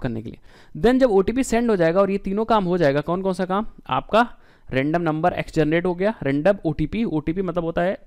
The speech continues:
वन टाइम पासवर्ड, ठीक है, and अपने ईमेल भी सेंड कर दिया और स्टोर भी कर लिया डेटाबेस में।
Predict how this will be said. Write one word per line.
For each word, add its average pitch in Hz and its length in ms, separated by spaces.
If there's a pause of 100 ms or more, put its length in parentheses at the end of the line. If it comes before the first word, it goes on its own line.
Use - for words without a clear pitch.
(140)
वन 165 140
टाइम 175 180
पासवर्ड, 151 340
ठीक 196 120
है, 269 100 (440)
and 180 220 (1400)
अपने 202 180
ईमेल 185 220
भी 214 60
सेंड 202 220
कर 190 140
दिया 208 140
और 247 100 (200)
स्टोर 175 300
भी 214 80
कर 196 100
लिया 180 180
डेटाबेस 165 380
में। 247 100